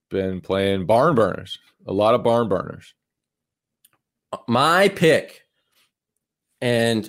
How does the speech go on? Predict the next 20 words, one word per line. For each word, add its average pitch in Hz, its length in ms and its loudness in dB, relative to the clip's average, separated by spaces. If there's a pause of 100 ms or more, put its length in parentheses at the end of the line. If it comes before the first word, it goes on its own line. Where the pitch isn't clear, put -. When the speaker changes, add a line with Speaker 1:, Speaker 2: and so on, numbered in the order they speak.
Speaker 2:
our, 110 360 2
uh, 110 240 2
listener 139 440 0
here, 113 640 2 (800)
Zach 135 640 0 (380)
Hard 120 520 0
E 123 360 0
eight, 123 460 -2 (920)
best 214 240 2
case 208 240 2
scenario, 170 480 4
he 139 120 2
asks, 135 420 0
for 135 420 -2
Danny 151 340 0
to 143 60 0
utilize 135 540 0
the 123 120 -4
trade 180 280 0
exception. 110 640 -4